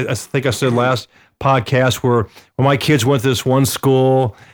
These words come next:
I was a superstar realtor. Everybody loved me. Then as soon as I, I don't know about that, but as soon as I left,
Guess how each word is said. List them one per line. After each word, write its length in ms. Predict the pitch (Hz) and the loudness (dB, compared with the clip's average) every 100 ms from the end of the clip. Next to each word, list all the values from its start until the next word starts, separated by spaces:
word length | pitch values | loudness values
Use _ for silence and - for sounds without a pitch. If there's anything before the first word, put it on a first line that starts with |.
| _ _ | _ _
I 140 | 131 143 | 0 2
was 200 | 139 117 | 2 2
a 40 | |
superstar 720 | 101 147 - 127 - 131 127 | 0 -2 0 -4 0 2 2
realtor. 400 | 127 131 - 131 | 2 0 0 0
Everybody 320 | 127 135 131 123 | 2 2 0 2
loved 260 | 131 127 | 0 2
me. 180 | 131 131 | 0 0
Then 160 | 127 120 | 0 -2
as 100 | 104 | -2
soon 180 | 135 | 0
as 120 | 135 113 | 0 0
I, 60 | |
I 40 | 131 | 0
don't 100 | 120 | -2
know 240 | 98 95 | -4 -6
about 60 | 98 | -4
that, 120 | 127 | -2
but 160 | 127 - - - | -2 -4 -20 -8
as 100 | 110 | -2
soon 140 | 180 | 2
as 100 | 180 | 4
I 100 | 151 | 4
left, 460 | 135 139 156 151 | 2 2 2 0